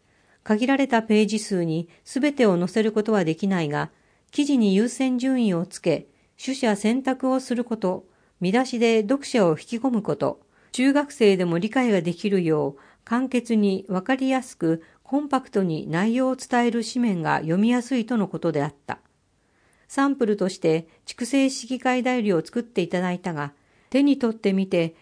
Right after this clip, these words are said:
見たくなるような表紙で、紙面も余白が生かされ、とても見やすいものであった。文字は筑西市議会だよりでは明朝体を使っているが、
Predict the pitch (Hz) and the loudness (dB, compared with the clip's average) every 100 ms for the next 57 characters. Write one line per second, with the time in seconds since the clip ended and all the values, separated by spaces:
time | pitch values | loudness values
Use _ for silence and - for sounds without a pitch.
0 | _ 180 185 269 277 233 220 202 185 170 | _ -4 -2 0 2 2 4 2 2 0
1 | 170 185 185 175 147 - _ _ _ - | -2 -2 -2 -4 -4 -6 _ _ _ -8
2 | 254 254 233 196 170 175 233 - 240 233 | 0 2 4 2 2 2 0 0 2 2
3 | 226 233 233 185 160 - 208 202 262 277 | 2 0 2 2 0 -4 -2 2 4 4
4 | 254 254 269 262 208 160 147 143 143 _ | 4 2 2 2 2 0 -2 -2 -4 _
5 | - - _ _ _ _ _ _ - - | -10 -10 _ _ _ _ _ _ -12 0
6 | 233 214 185 160 - - - - 254 269 | 2 4 4 4 0 -14 -16 -6 -2 4
7 | 262 262 247 240 247 254 247 247 226 196 | 4 4 2 0 4 4 4 4 4 4
8 | 175 170 151 160 - - 190 269 285 285 | 2 2 0 -2 -10 0 2 4 4 4
9 | 277 262 247 240 - 214 214 208 202 190 | 4 4 4 2 0 -2 0 2 2 2
10 | 147 139 | 0 -4